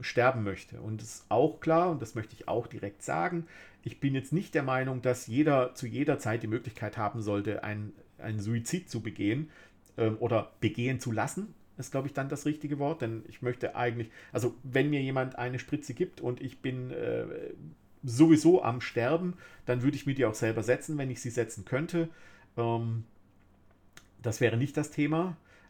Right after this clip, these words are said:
aber, ähm, ich möchte einfach, dass das dann auch getan wird und dass, ähm, dass ich sage, „Jawohl, bitte mach das.“ Und, ähm,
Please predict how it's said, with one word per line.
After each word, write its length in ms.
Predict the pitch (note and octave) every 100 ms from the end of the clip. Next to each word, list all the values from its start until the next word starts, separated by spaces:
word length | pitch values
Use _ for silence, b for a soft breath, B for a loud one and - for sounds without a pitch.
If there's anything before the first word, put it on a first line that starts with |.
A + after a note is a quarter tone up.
| -
aber, 720 | C3 A#2+ A#2+ B2+ A#2+ B2 A#2 B2
ähm, 420 | B2 A2+ A2 A2+ - _ _ _
ich 140 | A#2+ -
möchte 300 | C#3 C3+ -
einfach, 220 | C3+ B2
dass 220 | B2 A#2
das 160 | B2+ -
dann 140 | A2+
auch 180 | G2+ -
getan 440 | A2 - C#3+ C#3
wird 180 | G2 F#2
und 260 | G2+ G2+ -
dass, 400 | G2+ - - -
ähm, 320 | - G2+ A2 G2+ - - - - - - - - - _
dass 340 | - A#2+ - -
ich 220 | - -
sage, 300 | - A#2+ B2
„Jawohl, 340 | A#2+ A#2 C3 C3 C3+
bitte 200 | - -
mach 260 | A#2+ B2+ -
das.“ 360 | - F2 - - b b b b
Und, 420 | - A2 G#2+ G#2
ähm, 520 | A2 G#2+ G#2 G#2 G2+